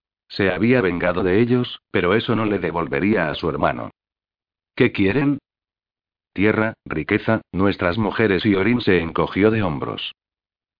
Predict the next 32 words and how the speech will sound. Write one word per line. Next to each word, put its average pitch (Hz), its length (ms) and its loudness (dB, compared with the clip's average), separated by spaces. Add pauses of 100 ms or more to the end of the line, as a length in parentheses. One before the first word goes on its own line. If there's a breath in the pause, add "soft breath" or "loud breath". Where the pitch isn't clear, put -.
(140)
"Los 92 260 0
trofeos 101 480 0
de 95 80 -2
la 82 120 -2
conquista". - 580 -2 (480)
Kieran 127 340 2
apretó 85 340 0
los 120 200 -4
puños 120 360 0
mientras 92 400 -2
seguía 92 380 2
al 90 120 -2
joven. 110 400 -4 (480)
Uno 117 260 4
de 98 80 4
los 82 160 0
exploradores 101 680 -2
estaba 98 380 0
informando 104 640 2
de 110 120 2
lo 104 120 2
que 90 120 0
había 95 240 0
visto. 85 360 -6 (840)
"Es 104 180 -2
un 131 140 4
grupo 113 320 2
pequeño, 107 500 -2 (100)
de 92 200 0
unos 123 320 2
treinta 92 380 2
hombres. 67 500 -8